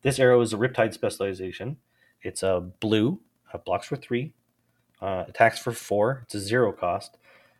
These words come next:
but it has the text of, "When this hits a hero, they create a courage token and a quicken token." So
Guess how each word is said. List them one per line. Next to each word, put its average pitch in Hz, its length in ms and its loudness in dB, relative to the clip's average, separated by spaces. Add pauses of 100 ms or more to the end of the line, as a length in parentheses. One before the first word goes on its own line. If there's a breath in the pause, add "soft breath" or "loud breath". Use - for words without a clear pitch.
(140)
but 113 100 -2
it 113 140 0
has 127 400 4
the 107 480 2
text - 320 -4
of, 101 300 -4
"When 120 200 -2
this 131 180 -2
hits - 200 -2
a 110 40 -6
hero, 107 680 -4
they 104 100 -6
create 104 520 -6 (100)
a 113 100 -12 (220)
courage 135 400 0
token 95 500 -8
and 101 140 -6
a 87 40 -8
quicken 95 360 -4
token." - 380 -12 (480 loud breath)
So 101 560 2